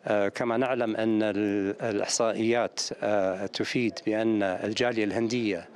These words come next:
من أكبر الجالية، إيه هي أكبر جالية في الكويت؟ الهنود الذين يعملون في الكويت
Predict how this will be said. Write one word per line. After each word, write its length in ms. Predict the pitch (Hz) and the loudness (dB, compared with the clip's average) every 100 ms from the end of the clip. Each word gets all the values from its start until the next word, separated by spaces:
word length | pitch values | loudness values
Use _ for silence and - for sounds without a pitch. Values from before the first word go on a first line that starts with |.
| - - - - - | -20 -20 -18 -14 -4
من 160 | 120 139 | -2 -2
أكبر 340 | - 135 120 | -6 -2 -2
الجالية، 380 | 104 113 101 90 | 2 0 2 0
إيه 140 | - | 0
هي 160 | 165 165 | 2 2
أكبر 360 | 160 - 123 | 0 -2 -2
جالية 300 | 107 110 95 | 0 0 0
في 100 | 95 | -2
الكويت؟ 480 | 98 - 110 98 - - - | -4 -2 -2 -2 -6 -10 -6
الهنود 460 | 107 92 127 127 | -2 2 2 2
الذين 380 | 110 107 107 123 | 2 2 2 2
يعملون 540 | 107 104 110 120 117 95 | 2 2 2 2 2 2
في 100 | - | -2
الكويت 540 | 123 120 107 98 - | -4 0 0 0 -4